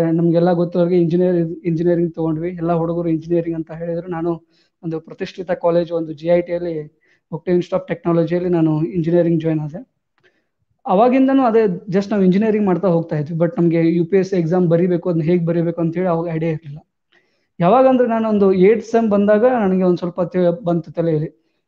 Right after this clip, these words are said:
ಏಟ್ ಸೆಮ್ ಬಂತು, ನಾನು ಪ್ಲೇಸ್ಮೆಂಟು ಅಟೆಂಡ್ ಆಗಿರ್ಲಿಲ್ಲ, ಯಾವ್ದು ಇಂಟೆನ್ಷನಲಿ ಅಟೆಂಡ್ ಆಗಿರ್ಲಿಲ್ಲ. ಅವಾಗ ನಮ್ಗೆ ಒಂದು, ನಂದು ಫಸ್ಟ್ ಸ್ಟೆಪ್ ಅಂತ ಶುರುವಾಗಿದ್ದು ಏಟ್ ಸೆಮ್ ಅಲ್ಲಿ, ಇಂಜಿನಿಯರಿಂಗ್ ಏಟ್ ಸೆಮ್ ಅಲ್ಲಿ. ನಾನು ಥಿಂಕ್ ಮಾಡ್ದೆ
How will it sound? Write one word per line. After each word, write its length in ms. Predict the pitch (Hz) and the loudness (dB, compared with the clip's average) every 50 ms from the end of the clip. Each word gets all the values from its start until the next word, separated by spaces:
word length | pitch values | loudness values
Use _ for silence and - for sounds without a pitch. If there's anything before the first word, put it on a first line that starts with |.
| _ _ | _ _
ಏಟ್ 200 | 180 180 190 185 | 2 2 2 2
ಸೆಮ್ 220 | 185 208 196 190 180 | 0 0 0 2 2
ಬಂತು, 420 | 180 175 180 175 185 175 175 175 | 2 2 2 2 2 0 0 0
ನಾನು 200 | 180 180 170 170 | 0 0 0 0
ಪ್ಲೇಸ್ಮೆಂಟು 500 | 170 - 185 190 185 - 226 233 220 233 | 0 0 0 0 0 0 -2 0 2 2
ಅಟೆಂಡ್ 280 | 226 196 - 202 190 185 | 2 2 2 0 2 2
ಆಗಿರ್ಲಿಲ್ಲ, 340 | 175 165 160 160 165 156 156 | 0 0 0 -2 -2 -2 -2
ಯಾವ್ದು 220 | 160 160 160 165 | 0 0 0 2
ಇಂಟೆನ್ಷನಲಿ 600 | 160 160 175 165 180 180 180 - - 196 185 185 | 2 2 0 0 0 -2 -2 -2 -4 -2 0 2
ಅಟೆಂಡ್ 280 | 175 165 175 175 170 160 | 0 0 0 -2 0 0
ಆಗಿರ್ಲಿಲ್ಲ. 520 | 160 160 160 151 151 147 160 190 233 - _ _ _ _ _ _ _ _ _ _ - | 0 0 -2 -2 -4 -4 -6 -8 -10 -12 _ _ _ _ _ _ _ _ _ _ 0
ಅವಾಗ 260 | 175 196 233 247 247 | 2 2 4 4 4
ನಮ್ಗೆ 460 | 240 233 226 226 220 208 220 220 214 | 2 2 0 0 2 2 4 4 4
ಒಂದು, 580 | 208 196 190 185 185 180 170 170 170 - - _ - | 4 4 4 4 4 2 2 0 -2 -6 -14 _ -2
ನಂದು 180 | 175 175 170 170 | 0 0 0 0
ಫಸ್ಟ್ 240 | - 196 196 - | 0 -2 -2 -2
ಸ್ಟೆಪ್ 240 | - - 196 185 - | -2 -2 -2 0 0
ಅಂತ 180 | 185 170 160 208 208 202 185 170 | -2 -2 0 -2 -2 -2 -2 -2
ಶುರುವಾಗಿದ್ದು 640 | - - 175 165 160 165 160 147 165 151 131 - - - | -2 -2 -2 -2 0 0 -2 -2 -6 -8 -10 -12 -6 -2
ಏಟ್ 220 | 190 180 170 156 | 0 0 0 -2
ಸೆಮ್ 240 | - - 180 170 165 | -4 -4 -2 -2 -2
ಅಲ್ಲಿ, 180 | 160 143 - - | -2 -4 -6 -6
ಇಂಜಿನಿಯರಿಂಗ್ 500 | 185 170 160 165 175 170 165 165 160 160 | -6 -6 -2 0 0 0 2 2 0 0
ಏಟ್ 120 | 156 156 - | 0 -4 -6
ಸೆಮ್ 200 | - 170 160 160 | -6 -6 -4 -4
ಅಲ್ಲಿ. 280 | 156 175 233 277 - _ _ _ _ _ _ _ _ _ _ _ - | -4 -4 -6 -8 -10 _ _ _ _ _ _ _ _ _ _ _ 0
ನಾನು 200 | 180 185 202 214 | 2 2 2 2
ಥಿಂಕ್ 280 | - - 202 208 196 208 | 2 2 0 0 2 2
ಮಾಡ್ದೆ 460 | 190 185 175 170 190 202 214 214 | 2 2 2 2 0 0 -2 -4